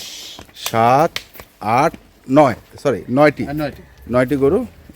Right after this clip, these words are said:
Speaker 1: রেজওয়ান এগ্রো ফার্মে। আমরা সেগুলো আপনাদের দেখালাম। যারা কিনতে চান আসবেন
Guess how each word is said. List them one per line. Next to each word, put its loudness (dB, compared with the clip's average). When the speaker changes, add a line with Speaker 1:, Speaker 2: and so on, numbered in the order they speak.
Speaker 1:
রেজওয়ান 4
এগ্রো 0
ফার্মে। -2
আমরা 2
সেগুলো -2
আপনাদের -4
দেখালাম। -2
যারা 0
কিনতে -4
চান 2
আসবেন -4